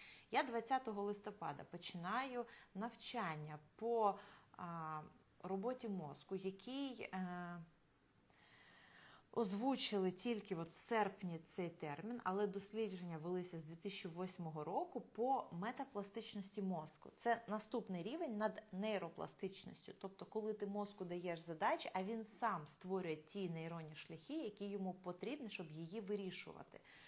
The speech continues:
Тобто, якщо раніше мені треба було для того, щоб створити звичку кожен ранок, умовно, прокидатися о п'ятій, ставити будильник, наприклад, да, починати робити, і там через там якийсь період,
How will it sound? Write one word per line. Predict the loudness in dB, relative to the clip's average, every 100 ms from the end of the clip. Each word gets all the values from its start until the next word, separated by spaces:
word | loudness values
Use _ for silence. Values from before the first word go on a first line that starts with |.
| -14 4
Тобто, | 4 4 -2
якщо | -4 0 4 4
раніше | 4 2 0 -2
мені | -4 -2 0
треба | 4 4 6
було | 2 4 4 4 2 -6 -18 -18 0
для | 2
того, | 6 6 6
щоб | 2 -2 -4
створити | -6 0 2 4 4
звичку | 2 2 2 2 -2 -8
кожен | -2 0 2 0 0
ранок, | 0 -2 -4 -2
умовно, | -2 -2 -6
прокидатися | -8 -10 -6 2 2 0 -6 -4
о | -4
п'ятій, | -4 -4 -4 -6 -12
ставити | -8 -6 -6 -6
будильник, | -4 -4 -6 -8 -6
наприклад, | -4 -2 -4 -4 -2
да, | -2 -2 -8 -16 -8
починати | -8 -6 -6 -4 -2 2 2
робити, | 4 2 4 0 0 -4
і |
там | 0 2 0 -6 -6
через | -2 -2 -2
там | -4 0
якийсь | 0 0 -4 -2
період, | 0 2 4 4 2